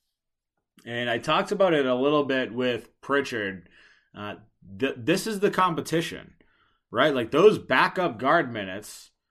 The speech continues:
belong to either Schroeder or Pritchard.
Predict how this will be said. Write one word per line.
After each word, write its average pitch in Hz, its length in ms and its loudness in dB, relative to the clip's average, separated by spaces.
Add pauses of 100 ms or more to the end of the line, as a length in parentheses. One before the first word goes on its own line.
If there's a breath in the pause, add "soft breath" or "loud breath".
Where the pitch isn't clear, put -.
(360)
belong 139 600 0
to 180 340 2
either 139 720 -2 (100)
Schroeder 165 640 0
or 139 100 0
Pritchard. 151 540 -6